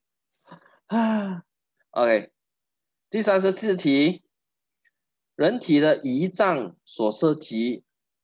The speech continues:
我们胰脏有两个功能呢，一个是调-，呃，消化食物，呃，另外一个是调节血糖，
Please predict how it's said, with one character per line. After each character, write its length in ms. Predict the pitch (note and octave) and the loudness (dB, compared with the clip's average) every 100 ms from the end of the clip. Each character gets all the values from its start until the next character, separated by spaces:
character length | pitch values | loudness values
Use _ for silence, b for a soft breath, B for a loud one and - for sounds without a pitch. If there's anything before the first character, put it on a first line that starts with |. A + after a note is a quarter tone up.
| _ _ _ _ - | _ _ _ _ -4
我 80 | |
们 160 | D#3+ A#3 | 0 0
胰 240 | G3 G#3+ | 0 -2
脏 200 | A3+ A#3 | 0 2
有 160 | G#3 C3+ | 4 4
两 260 | A#2 G2 A2+ | 4 0 -2
个 120 | F#3+ | -2
功 280 | D#3 C3 B2 | -2 -2 -2
能 200 | G2+ A2 | -4 -2
呢， 240 | A2+ A2+ E3+ | -2 -2 -4
一 80 | |
个 200 | F3+ G3 | -2 -2
是 380 | F#3 - - F#3+ | -2 -6 -4 -4
调-， 380 | F#3 - - A2 - | -4 -8 -2 -2 0
呃， 340 | G#2+ G#2+ F#2+ | 2 2 2
消 300 | - - C#3+ | -2 0 0
化 160 | B2+ D3+ | 0 -2
食 280 | C#3+ - G#2 | -4 -8 -8
物， 260 | F#2 B2 _ _ _ _ _ _ | -8 -10 _ _ _ _ _ _
呃， 220 | - C3+ | -2 0
另 160 | D3+ G3+ | 2 0
外 100 | G3 | 0
一 60 | F3+ | 0
个 120 | F3+ | -2
是 140 | F#3 | -4
调 300 | F#3 - G#2+ | -8 -2 -2
节 200 | A#2+ G#2+ | -2 -4
血 280 | A#2 G#2 F2+ | -4 -6 -8
糖， 320 | - F#2 E2+ | -8 -10 -10